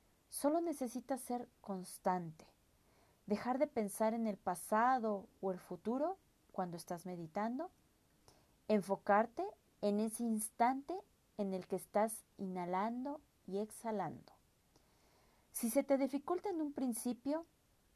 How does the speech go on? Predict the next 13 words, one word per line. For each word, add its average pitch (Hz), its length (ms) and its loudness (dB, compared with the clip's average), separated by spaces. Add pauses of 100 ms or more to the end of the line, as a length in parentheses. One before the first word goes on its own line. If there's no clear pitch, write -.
no 202 240 0
te 254 120 0
desesperes. - 840 -6 (680)
Ten 254 140 0
paciencia 247 840 -2 (440)
y 214 100 4
sé 233 220 2
amable 185 480 0
contigo. 160 640 -6 (840)
Sigue 277 460 2 (140)
intentándolo. 180 920 0 (1040)
Todos 285 300 2
podemos. - 760 -2